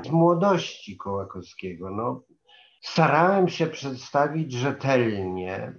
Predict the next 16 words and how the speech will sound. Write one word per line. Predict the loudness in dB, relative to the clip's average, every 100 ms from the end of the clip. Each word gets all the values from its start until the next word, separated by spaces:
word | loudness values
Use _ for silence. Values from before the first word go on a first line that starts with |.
| _
nie | 0 4 6 6 4 2 -2 -6
ukrywając | -4 -4 -4 -2 2 2 2 0 -4 -8 -8 -10 -14 -16 0
niewczesnych | 2 2 -2 0 0 0 -6 -6 -6 -8 0
uniesień | 2 4 2 0 -6 -6 -4 -4 -6 -8 -12 _ _ _ _ -10
Kołakowskiego, | -2 0 0 -4 -10 -10 -10 -10 -8 -8 -8 -6 -6 -8 -10 -12 -16 -12
jego | -10 -6 -6 -6 -12
błędów | -2 2 6 6 6 4 2 0 -2 -4
moralnych | -2 0 0 0 -2 -4 -8 -10 -12 -16 -20 -20 -20
w | -10
czasie | -6 -6 -6 -10 -10 -8 -10 -12 -14 -10
młodości, | -6 -6 -4 -6 -8 -10 -16 -20 -16 -12 -12 -16 _ _ _ -20 -20 -20
z | -20
którymi | -6 0 2 2
on | 0 0
zresztą | 0 0 -2 -2 -2 -2
sam | -6 0 2 2 0 -6